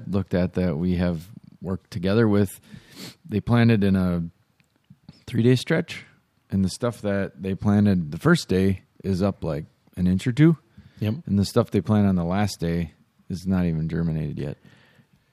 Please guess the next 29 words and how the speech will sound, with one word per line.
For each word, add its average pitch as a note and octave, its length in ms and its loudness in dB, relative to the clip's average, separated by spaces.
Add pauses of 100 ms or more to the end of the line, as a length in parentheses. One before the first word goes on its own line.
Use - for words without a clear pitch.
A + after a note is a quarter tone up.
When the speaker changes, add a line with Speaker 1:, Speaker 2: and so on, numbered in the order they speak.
(140)
Speaker 2:
The C#3 120 -8
difference G#2+ 500 0
is F#2+ 140 -2
they F2+ 160 2
ra-, F2+ 340 0
it G#2 160 -2
rained G2 540 -2 (400)
the F#2 80 0
night F2+ 300 -2 (200)
before F2+ 300 -4
they D#2+ 60 -2
Speaker 1:
Before. G2 120 0
Speaker 2:
started F#2 300 4
planting. F#2 480 -4
Speaker 1:
Yep. G2 160 0 (440)
Speaker 2:
So E2+ 520 -2
that F#2 260 -2
first A2 300 4
field F#2+ 400 2
got F#2 200 2
in, F2+ 380 -4 (180)
they F#2 120 -2
were F#2 80 0
planting G2 380 -2
into F2 160 -6
moisture. E2+ 560 -8
Speaker 1:
Right. F#2 240 -4 (480)
Speaker 2:
And F2 120 -4
then E2+ 400 -4